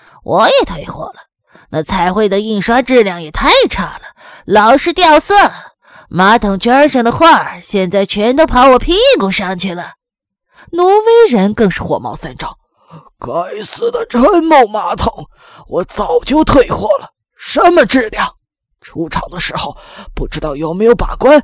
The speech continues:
还说完全按照I S零九零零零进行管理，我方便完一站起来，满屁股的木头渣子。”德国人这时也忍无可忍了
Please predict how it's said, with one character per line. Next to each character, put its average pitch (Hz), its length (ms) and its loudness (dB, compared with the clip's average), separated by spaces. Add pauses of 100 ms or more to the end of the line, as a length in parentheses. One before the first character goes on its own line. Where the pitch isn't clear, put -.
(360)
还 151 180 -4
说 175 180 -2
完 165 300 -2
全 202 180 -4
按 196 220 -6
照 147 180 -8
I 190 260 -2
S - 440 -6
零 247 300 -4
九 165 220 -8
零 247 280 -2
零 311 180 2
零 277 200 -2
进 320 200 0
行 - 160 -8
管 160 260 -10
理， - 160 -20 (560)
我 87 160 -10
方 165 340 -4
便 165 180 -2
完 180 220 -6
一 240 100 -2
站 254 260 0
起 - 120 -8
来， 170 160 -8 (240)
满 247 320 2
屁 320 320 2
股 185 160 -12
的 196 80 -12
木 240 200 0
头 202 140 -2
渣 320 360 6
子。” - 120 -4 (1120)
德 415 280 4
国 339 140 4
人 277 140 2
这 277 160 2
时 233 200 -2
也 240 120 4
忍 202 200 -2
无 - 20 -6
可 185 220 -2
忍 170 180 -8
了 160 120 -16